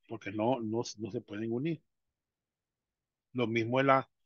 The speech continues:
la gracia con las obras. Por eso dice, "Y si por gracia, ya no es por obra". De otra manera, la gracia ya no es gracia. Si la gente cree que va a ser por obras, por obras va a ir al cielo,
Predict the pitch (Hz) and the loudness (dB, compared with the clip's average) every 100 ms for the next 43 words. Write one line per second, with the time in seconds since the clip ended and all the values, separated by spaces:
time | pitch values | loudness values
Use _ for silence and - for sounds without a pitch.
0 | _ - 104 123 160 - 98 - _ _ | _ -8 0 6 6 4 -10 -12 _ _
1 | _ _ _ _ _ _ _ _ _ _ | _ _ _ _ _ _ _ _ _ _
2 | - 98 87 - 165 131 - _ _ _ | -12 -10 -6 -2 -2 -4 -14 _ _ _
3 | _ _ _ _ _ _ _ _ _ _ | _ _ _ _ _ _ _ _ _ _
4 | - 92 107 139 117 107 _ 131 - 120 | -10 -6 0 0 0 -4 _ -8 -4 -4
5 | 120 104 127 160 226 240 _ _ - 107 | -2 6 8 8 4 -6 _ _ 6 6
6 | 131 135 104 - 127 160 123 _ _ _ | 8 2 0 -6 -8 -8 -10 _ _ _
7 | _ _ _ _ _ _ _ _ - - | _ _ _ _ _ _ _ _ -20 -20
8 | _ _ _ - 101 104 131 135 123 139 | _ _ _ -6 -4 2 4 4 6 6
9 | 156 123 110 127 135 160 113 95 98 98 | 8 6 8 8 8 4 4 0 0 -2
10 | 143 202 - - _ _ _ _ _ _ | 0 -2 -6 -20 _ _ _ _ _ _
11 | _ _ _ _ _ _ - 143 143 151 | _ _ _ _ _ _ 0 6 8 8
12 | 165 185 185 196 165 156 147 156 165 - | 6 2 6 6 6 8 8 8 6 8
13 | 151 - 165 143 123 123 - _ 127 156 | 6 10 10 12 8 4 -4 _ 4 6
14 | 143 113 131 143 165 156 117 123 170 | 6 6 4 6 4 4 0 0 -2